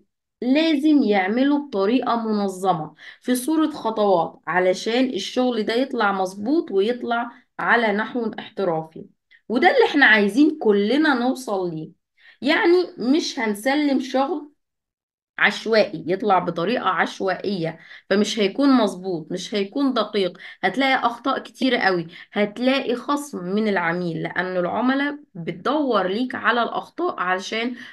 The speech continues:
كل خطأ مقابل خصم مادي على حسب الخطأ نوعه إيه،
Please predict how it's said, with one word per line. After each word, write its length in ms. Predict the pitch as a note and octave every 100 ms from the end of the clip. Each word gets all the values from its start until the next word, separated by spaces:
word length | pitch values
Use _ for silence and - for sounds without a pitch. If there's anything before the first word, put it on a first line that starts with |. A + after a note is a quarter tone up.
| -
كل 260 | E4+ E4 C#4
خطأ 380 | C#4+ C#4+ C#4+ G#3
مقابل 560 | G3+ - B3 A#3+ B3
خصم 380 | B3 C4 B3+ G#3 G#3
مادي 460 | A#3 G#3 G#3 B3 - - -
على 160 | F#3+
حسب 500 | G3 B3+ B3 A#3+ G3+ -
الخطأ 560 | F#3+ A#3 A#3 A#3+ A#3 -
نوعه 400 | G#3 A#3+ A3 -
إيه، 200 | E3 D3+